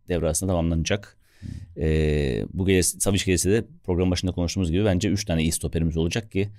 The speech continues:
Speaker 2: Hı hı.
Speaker 1: bi-, biri oynamadığı takdirde bu kadar eyvah Osterwolde mi oynayacak,
Speaker 2: Hmm.
Speaker 1: eyvah Samet mi oynayacak, eyvah Serdar mı oynayacak demeyelim.
Speaker 2: Denklem değişti o
Speaker 1: Bu
Speaker 2: zaman.
Speaker 1: anlamda denklemin değişeceğini düşünüyorum.
Speaker 2: Şimdi Krunic geldiğinde diyorduk bir kişi gidecek,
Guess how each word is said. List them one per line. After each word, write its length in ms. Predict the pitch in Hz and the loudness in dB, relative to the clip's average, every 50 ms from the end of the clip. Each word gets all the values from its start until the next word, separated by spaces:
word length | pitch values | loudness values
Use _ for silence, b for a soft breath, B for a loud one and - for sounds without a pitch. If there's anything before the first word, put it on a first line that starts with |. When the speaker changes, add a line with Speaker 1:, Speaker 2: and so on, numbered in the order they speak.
| b | b
Speaker 2:
Hı 60 | b 104 | b -2
hı. 240 | 95 101 107 107 120 123 | 0 0 0 0 -2 -4
Speaker 1:
bi-, 400 | 123 - - 101 98 - - 67 | -6 -8 -8 -8 -6 -6 -4 0
biri 380 | 92 95 85 92 95 90 - - - | 0 0 2 2 2 2 0 -2 -4
oynamadığı 380 | - 95 98 98 95 90 87 82 | -2 0 2 2 2 2 2 2
takdirde 580 | 76 78 80 - - 82 80 90 107 113 104 107 - _ _ _ 90 | 0 -2 -4 -2 -4 -4 0 0 0 -2 -2 -6 -12 _ _ _ -6
bu 80 | 92 | -2
kadar 440 | 87 87 82 87 90 - - - - - - _ - | 0 2 2 2 0 -2 -6 -10 -12 -18 -18 _ -2
eyvah 420 | 95 92 92 90 73 - - - | 0 2 2 2 0 -2 -6 -6
Osterwolde 480 | 78 - - 90 87 87 87 92 90 92 | -4 -2 0 0 2 2 2 2 2 2
mi 100 | 95 92 | 2 2
oynayacak, 280 | 87 87 87 87 82 | 2 2 0 0 0
Speaker 2:
Hmm. 60 | 78 | 0
Speaker 1:
eyvah 320 | 76 87 92 92 92 82 - | 0 0 2 2 2 0 0
Samet 300 | - 87 90 92 87 - | -2 -2 -2 -2 -2 -2
mi 60 | 80 | -2
oynayacak, 280 | 78 80 80 82 82 95 | -2 -2 -2 -2 0 0
eyvah 200 | 92 95 90 85 | 2 2 2 0
Serdar 300 | - 87 87 85 90 87 | 0 0 2 2 2 2
mı 80 | 85 80 | 2 0
oynayacak 340 | 80 85 101 107 104 - b b b b b b b b - | 0 0 0 0 -2 -4 b b b b b b b b 0
demeyelim. 520 | 101 113 110 101 98 92 98 127 156 - b b b b | 2 4 6 6 6 6 6 4 2 0 b b b b
Speaker 2:
Denklem 560 | 95 87 127 127 120 117 110 139 151 175 175 | -2 2 4 4 4 4 4 4 4 6 8
değişti 360 | 175 170 170 156 - - - 175 | 8 8 8 6 4 4 4 4
o 60 | 147 | 6
Speaker 1:
Bu 40 | 131 | 6
Speaker 2:
zaman. 200 | 95 110 113 110 | 6 6 6 6
Speaker 1:
anlamda 380 | 110 104 104 107 110 120 107 | 4 4 4 4 2 2 2
denklemin 340 | 110 110 104 107 110 113 113 | 2 0 2 2 2 4 4
değişeceğini 360 | 113 107 101 - 107 104 104 | 4 4 4 4 4 4 4
düşünüyorum. 460 | 92 - - 95 92 95 104 143 151 147 | 4 2 2 2 4 4 4 4 2 2
Speaker 2:
Şimdi 300 | - - 160 147 143 151 | 2 2 4 2 2 4
Krunic 460 | - 151 165 196 226 226 - - - - | 4 4 6 6 6 6 4 4 4 4
geldiğinde 960 | 190 180 175 175 170 156 165 170 170 165 170 165 165 180 196 233 247 - - - - - - - 120 | 6 8 8 8 6 6 4 4 4 4 4 4 4 4 6 4 4 2 0 -4 -6 -6 -6 -2 2
diyorduk 640 | 123 135 135 127 120 123 214 226 - - - - - - - - - - - - - - | 4 6 8 8 8 6 4 4 2 -2 -8 -12 -16 -20 -20 -20 -20 -20 -20 -20 -16 -6
bir 180 | 135 147 170 170 | 0 2 2 4
kişi 260 | - 175 - 185 170 | 4 4 4 4 4
gidecek, 600 | 139 127 113 113 113 165 214 226 226 - - - | 4 2 2 4 6 6 6 6 4 2 -6 -10